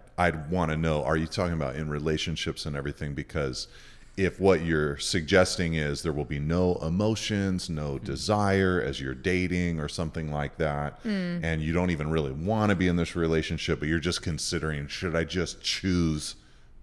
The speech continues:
Speaker 1: to do it? Then I'd say, well, you know, this might not be the Lord leading you into that relationship. Uh, but inside the context of marriage, eh, I mean, there are times where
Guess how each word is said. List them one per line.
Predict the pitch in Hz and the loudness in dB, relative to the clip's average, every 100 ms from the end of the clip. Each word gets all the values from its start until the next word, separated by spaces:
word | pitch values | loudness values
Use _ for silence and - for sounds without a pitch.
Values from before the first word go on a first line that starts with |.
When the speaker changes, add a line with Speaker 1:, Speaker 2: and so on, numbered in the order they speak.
| - | -6
Speaker 1:
to | 85 | -6
do | 69 64 135 120 | -6 0 6 6
it? | 71 71 - - - - - - | 4 0 -4 -14 -20 -20 -20 -8
Then | 87 | -4
I'd | 82 80 | -2 -2
say, | 90 82 | -2 0
well, | 123 131 117 107 - - - | 0 -2 -4 -6 -12 -20 -10
you | 117 | -4
know, | 107 76 71 - - | -2 -2 -6 -12 -8
this | 107 - | -6 -4
might | 87 73 | -4 -4
not | 71 | -6
be | 71 | -4
the | 71 69 | -4 -4
Lord | 73 67 65 | -4 -4 -4
leading | 73 69 67 | -6 -6 -10
you | 65 64 | -10 -10
into | 71 67 - 76 60 60 - - | -8 -8 -6 -8 -8 -14 -20 -10
that | 78 60 53 | -8 -8 -8
relationship. | 65 64 67 - 62 - 62 57 - - - - - - | -8 -6 -8 -8 -10 -10 -10 -12 -16 -20 -20 -20 -18 -6
Uh, | 67 | -4
but | 85 80 | -2 -2
inside | 92 95 90 92 87 | -2 -2 -2 -2 -2
the | 85 | -4
context | - 85 82 87 - - | -6 -6 -2 -2 -2 -8
of | 64 | -4
marriage, | 82 107 104 90 - | -2 0 0 -2 -6
eh, | 78 78 | -6 -4
I | |
mean, | 110 101 | -4 -2
there | 104 104 | -2 0
are | 98 | -2
times | 104 117 127 67 - | -2 -4 -4 -6 -10
where | 76 80 73 73 | -2 0 0 -4